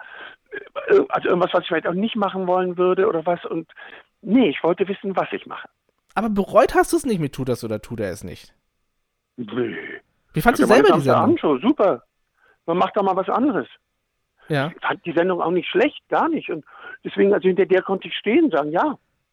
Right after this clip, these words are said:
Speaker 2: Ja. Du, du hast für R T L schon ein bisschen, ein paar Jahre davor eine Sitcom gemacht. Das hatten wir vorhin schon mal kurz angesprochen, Unter einer Decke.
Speaker 1: Die
Speaker 2: Ähm,
Speaker 1: lief parallel noch.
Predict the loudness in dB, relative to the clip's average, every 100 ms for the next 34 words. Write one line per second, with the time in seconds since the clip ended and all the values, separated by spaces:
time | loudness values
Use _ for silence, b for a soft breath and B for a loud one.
0 | _ -6 -4 -4 -8 b b b b b
1 | b b _ -18 -18 -8 -4 -4 -6 _
2 | -8 -4 -4 -4 -4 -6 -8 -10 -10 -6
3 | -4 -2 -2 -4 -6 0 2 2 -2 -6
4 | -6 -6 -8 -6 -6 -6 -8 -10 -12 -10
5 | -8 -8 -6 -6 -6 -8 -10 -12 -10 -10
6 | -10 -12 -12 -10 -8 -8 -8 -8 -8 -8
7 | -8 -10 B B B B B -4 -2 -2
8 | -2 -2 0 0 2 0 0 -4 -8